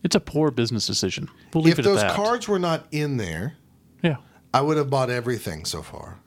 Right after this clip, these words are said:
Speaker 2: Uh,
Speaker 1: I would
Speaker 2: of
Speaker 1: bought
Speaker 2: the,
Speaker 1: too,
Speaker 2: of the,
Speaker 1: because now we would have
Speaker 2: of the team stuff.
Speaker 1: Yeah.
Speaker 2: Because I'm interested in the star player cards,
Speaker 1: Mm-hmm.
Speaker 2: and even though we don't use them for our league, the other cards.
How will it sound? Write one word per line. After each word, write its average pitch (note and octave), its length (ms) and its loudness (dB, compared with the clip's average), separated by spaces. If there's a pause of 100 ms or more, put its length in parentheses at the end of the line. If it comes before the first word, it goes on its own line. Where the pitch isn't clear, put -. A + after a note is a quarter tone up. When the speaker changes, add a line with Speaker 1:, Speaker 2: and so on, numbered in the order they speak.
(140)
Speaker 2:
Uh, C3+ 80 0
Speaker 1:
I C3+ 140 6
would D#3 180 4
Speaker 2:
of E3 40 0
Speaker 1:
bought C#3 180 6
Speaker 2:
the, F3 80 2
Speaker 1:
too, E3+ 160 0
Speaker 2:
of E3 200 4
the, D#3+ 140 2
Speaker 1:
because C3+ 420 2
now B2 200 2
we C3+ 120 0
would B2+ 160 0
have A#2+ 200 4
Speaker 2:
of D#3+ 60 0
the E3 100 0
team F#3 320 -2
stuff. - 440 -6
Speaker 1:
Yeah. F3+ 200 2 (460)
Speaker 2:
Because D#3+ 440 0 (140)
I'm C#3+ 180 -2
interested E3 580 0
in C#3+ 200 -2
the A#2 100 -2
star G#2 240 -2
player C#3+ 320 -2
cards, D3+ 500 2
Speaker 1:
Mm-hmm. - 540 -8
Speaker 2:
and C#3+ 120 0
even C#3+ 200 0
though D3 100 0
we C3+ 140 0
don't B2+ 180 -4
use B2 140 -2
them B2 100 -4
for A2+ 220 -4
our A2+ 80 -2
league, D3+ 300 -2
the B2+ 180 -4
other F#3+ 260 -2
cards. - 540 -10